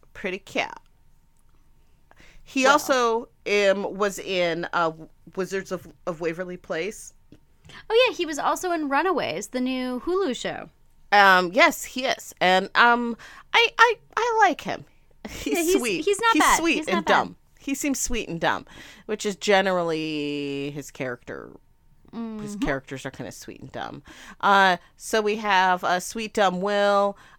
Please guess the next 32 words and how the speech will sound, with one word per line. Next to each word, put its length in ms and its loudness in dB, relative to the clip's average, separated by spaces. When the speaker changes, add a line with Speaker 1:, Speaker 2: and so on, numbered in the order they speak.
Speaker 1:
Uh, 440 6
sweet 360 -10
dumb 280 2
Will 300 2
has 400 0
a 80 -4
really 280 -2
nice 280 -4
girlfriend 520 0
named 360 -4
Jen 580 0
and 200 -2
a 200 -4
great 420 -2
best 300 0
friend 500 -2
named 340 -6
Lance. 680 -4
And 540 -2
Jen 380 2
and 220 -6
Lance 460 -2
are 560 -2
stealing 560 -6
kisses 640 -10
in 120 -8
corners. 800 -10
And 180 0
here's 220 -2
the 80 -4
thing, 240 -6
guys. 500 -4